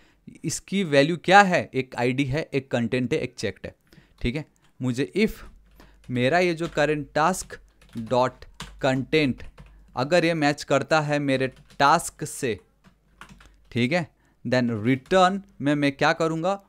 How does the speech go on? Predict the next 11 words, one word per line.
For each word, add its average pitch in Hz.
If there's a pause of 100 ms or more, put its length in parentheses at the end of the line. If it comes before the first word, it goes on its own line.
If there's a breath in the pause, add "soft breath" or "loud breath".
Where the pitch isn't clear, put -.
मुझे 156
कुछ 202
भी, 226 (600)
अ, 131
डिलीट 170
पिलीट 185
नहीं 185
करना 143
है, 135
मुझे 165
सिर्फ 214